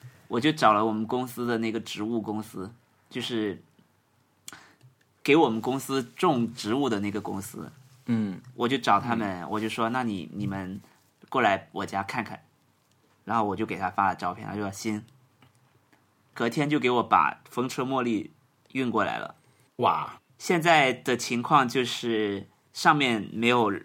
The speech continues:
Speaker 1: 没有开花，只有绿色的部分，但，
Speaker 3: 嗯。
Speaker 1: 而且也没有这么茂密。我家现在还是非常的，呃，比较，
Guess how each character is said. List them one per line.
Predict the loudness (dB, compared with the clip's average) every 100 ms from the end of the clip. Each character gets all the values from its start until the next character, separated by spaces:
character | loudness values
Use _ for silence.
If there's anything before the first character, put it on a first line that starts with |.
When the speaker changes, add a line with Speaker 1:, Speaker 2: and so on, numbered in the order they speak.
| -6
Speaker 1:
没 | 0
有 | 2
开 | 2 2
花， | 4 4 4 4
只 | 0 0
有 | 2
绿 | 6 4
色 | 4 -2
的 | -2
部 | -4 -4
分， | -6 -16 _ _ _ 2
但， | 2
Speaker 3:
嗯。 | 2 2
Speaker 1:
而 | 4
且 | 4
也 | 4
没 | 2
有 | 0
这 | 0
么 | -2
茂 | 4 6 6
密。 | 2 -6 -12 _ _ _ _ -2
我 | 2
家 | 2
现 | 2
在 | 2 2
还 | 2
是 | 0
非 | -2 -2
常 | -2 -2
的， | -4 -4 -6 -10 -16 _ _ _ -16
呃， | -8 -6 -6 -10 -16 _ _
比 | -6
较， | 2 4